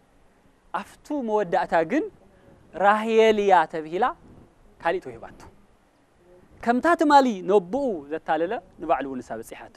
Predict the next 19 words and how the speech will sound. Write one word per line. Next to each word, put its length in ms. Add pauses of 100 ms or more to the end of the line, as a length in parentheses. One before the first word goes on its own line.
(120)
ንምንታይ? 540 (1200)
ሰብ 300
ዝዘርኦ 440 (320)
እቲ 160
ዝዓጸዶ 420
ስለ፣ 120 (680)
ሰብ 200
ዝዓጽዶ 400 (340)
እቱ 180 (680)
ዝዘርኦ 280
ስለ 160
ዝኾነ 280
ማለት 280
እዩ። 120 (2000)
እዚ 180
ጥራሕ 240
ኣይኮነን። 360 (2500)
ካልኣይ 360
ድማ 220